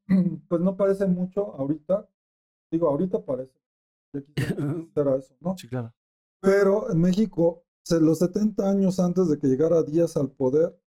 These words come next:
Speaker 1: México no crecía.
Speaker 3: Sí, ¿no?
Speaker 1: O incluso de plano eran,
Speaker 3: O sea,
Speaker 1: este, retrocesos.
Speaker 3: inclusive, pues, México como
Speaker 1: Ujú.
Speaker 3: tal todavía no existía. O sea, existía en el papel, pero en la conformación como unidad nacional, pues, no existía. O sea, existían pedazos de tierra que según pertenecían a un,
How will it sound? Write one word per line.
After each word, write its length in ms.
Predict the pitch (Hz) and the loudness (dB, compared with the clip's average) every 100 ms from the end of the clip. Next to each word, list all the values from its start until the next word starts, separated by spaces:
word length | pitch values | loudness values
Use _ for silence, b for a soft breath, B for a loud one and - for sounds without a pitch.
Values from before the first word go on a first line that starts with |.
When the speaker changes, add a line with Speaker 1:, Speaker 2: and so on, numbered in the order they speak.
| _ _ - | _ _ -2
Speaker 1:
México 400 | 170 190 190 151 | -2 0 0 0
no 260 | 151 175 170 | 2 2 0
crecía. 640 | 151 147 - 165 143 - _ - | 0 0 -2 -6 -6 -6 _ -6
Speaker 3:
Sí, 140 | 185 | -2
¿no? 180 | 156 180 | 0 0
Speaker 1:
O 120 | 156 | 2
incluso 500 | 147 156 175 180 190 | 2 2 0 2 2
de 60 | 135 - | 2 0
plano 420 | 160 165 180 160 | -2 2 0 2
eran, 200 | 156 160 | 0 0
Speaker 3:
O 80 | 143 | 0
sea, 200 | 151 160 147 | 2 2 2
Speaker 1:
este, 240 | 127 - 143 | -2 -4 -4
retrocesos. 580 | 139 135 135 196 220 143 | -4 -8 -8 -6 -6 -6
Speaker 3:
inclusive, 420 | 127 123 135 214 | -6 -4 -2 -2
pues, 160 | 147 | -2
México 420 | 127 147 170 156 - | -6 -6 -6 -8 -6
como 220 | 120 160 | -2 -2
Speaker 1:
Ujú. 80 | 143 | -2
Speaker 3:
tal 180 | 147 | -4
todavía 220 | 151 151 151 | -2 -2 -2
no 80 | 147 | -6
existía. 360 | - 113 143 | -8 -6 -4
O 20 | |
sea, 100 | 117 | -6
existía 380 | 110 - 117 151 | -12 -14 -6 -2
en 100 | 208 | 0
el 120 | 233 | 0
papel, 480 | - 107 - 170 156 | -2 -6 -2 -2 -2
pero 160 | 131 113 | -2 -4
en 60 | 110 | -6
la 100 | 110 | -10
conformación 680 | 113 113 113 113 - 151 | -12 -10 -10 -8 -6 -4
como 280 | 165 196 151 | -2 -2 0
unidad 500 | 120 113 117 123 139 | 0 -4 -6 -4 -4
nacional, 560 | 160 160 127 107 127 180 | -2 -4 -6 -6 -4 -6
pues, 140 | 123 113 | -8 -8
no 180 | 127 | -4
existía. 520 | 156 - 120 135 180 151 | -4 -6 -6 -2 0 0
O 40 | |
sea, 160 | 127 123 | 0 -4
existían 420 | 113 113 160 190 | -6 -4 -2 0
pedazos 340 | 190 196 190 | -2 -2 -2
de 120 | 135 | -4
tierra 320 | - 151 175 180 | -4 -2 -2 -2
que 140 | 131 | -6
según 360 | - 120 170 208 | -6 -2 -2 0
pertenecían 640 | 202 143 120 120 156 165 | -2 -4 -6 -6 -6 -4
a 80 | 156 | -4
un, 440 | 156 170 151 131 | -4 -6 -6 -8